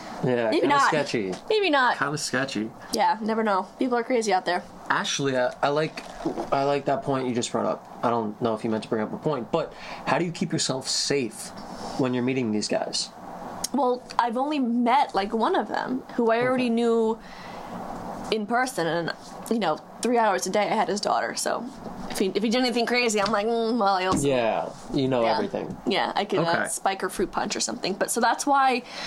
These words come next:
Speaker 2: <laughs> so that's why I really kept it on social media, and I still keep it on social media.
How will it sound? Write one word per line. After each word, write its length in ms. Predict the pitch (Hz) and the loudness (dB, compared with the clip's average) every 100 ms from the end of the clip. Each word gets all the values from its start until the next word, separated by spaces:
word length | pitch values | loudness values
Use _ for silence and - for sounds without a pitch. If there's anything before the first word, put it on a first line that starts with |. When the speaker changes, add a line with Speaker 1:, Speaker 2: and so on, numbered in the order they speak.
| 247 | 0
Speaker 2:
<laughs> 600 | - - - 269 466 466 | 0 0 -2 -2 -4 -2
so 140 | 269 | 0
that's 280 | 247 240 262 | 4 4 2
why 640 | 220 240 240 233 220 208 - - - - - - - - | 2 2 4 4 4 2 -2 -8 -20 -16 -14 -12 -10 0
I 120 | 214 | 0
really 260 | 220 226 220 | 2 0 0
kept 320 | - 220 226 | 2 2 2
it 100 | 208 | 2
on 240 | - 185 | 4 2
social 400 | 180 202 196 196 | 0 0 0 0
media, 320 | 180 180 202 214 | 0 2 4 2
and 80 | |
I 100 | 175 | 2
still 320 | 175 - - 202 | 0 -2 0 0
keep 200 | 262 233 | 0 2
it 80 | 247 | 2
on 140 | 247 | 2
social 300 | 247 254 262 | 0 0 2
media. 440 | 262 262 269 269 | 2 2 4 2